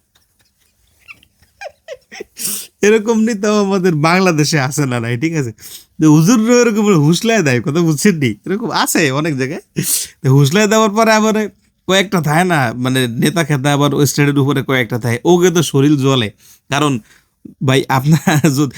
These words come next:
চুরি করে থাই, তো চুরির কথা করলে চেতবে না, বোঝেন না? এটা বোঝে না, তারা মনে করেন তেলে বাগুনে জ্বলে ওঠে। এরপরে দিন নাই,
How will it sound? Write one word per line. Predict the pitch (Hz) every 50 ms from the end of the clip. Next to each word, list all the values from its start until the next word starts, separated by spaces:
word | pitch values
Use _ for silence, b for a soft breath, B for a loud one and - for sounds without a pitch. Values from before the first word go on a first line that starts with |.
| B B B
চুরি | - - - 214 220 254 233
করে | 214 226 196 175 143
থাই, | 156 160 170 165 151
তো | 131 147
চুরির | 131 - 170 175 175 175
কথা | 151 156 139 160 160
করলে | 143 147 143 139 135
চেতবে | - - 151 147 - - 143
না, | 127 113 104
বোঝেন | 104 113 113 123 127
না? | 131 131 127 - - _ _ _ _ _ _ -
এটা | 147 139 151
বোঝে | 139 117 123 120 101 107 98
না, | 101 98
তারা | - 131 135 143
মনে | 139 135 135 131
করেন | 123 131 127 110
তেলে | - - 139 143 143 143
বাগুনে | 135 135 123 131 127 123 113
জ্বলে | 104 117 117 110 110
ওঠে। | 104 104 104 -
এরপরে | 110 110 107 127 123 120
দিন | 110 107 107 131 143 147
নাই, | 143 135 131 123 110 101